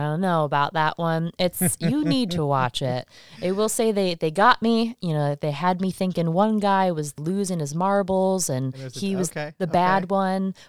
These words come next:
Speaker 1: But in reality, it ends up being someone else. And,
Speaker 2: Okay.
Speaker 1: ah, and
Speaker 2: Spoilers.
Speaker 1: spoilers.
Speaker 2: <laughs>
Speaker 1: But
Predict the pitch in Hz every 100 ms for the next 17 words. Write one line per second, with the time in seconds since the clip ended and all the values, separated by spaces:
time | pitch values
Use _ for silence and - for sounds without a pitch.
0 | - 165 175 151 147 185 208 208 202 202
1 | 196 190 _ _ _ - 151 156 190 165
2 | 160 175 165 - 151 131 147 214 214 220
3 | - - 156 139 156 165 - _ 143 196
4 | 185 180 185 180 180 147 143 147 160 156
5 | - - 214 208 214 208 208 208 196 -
6 | - - _ - 214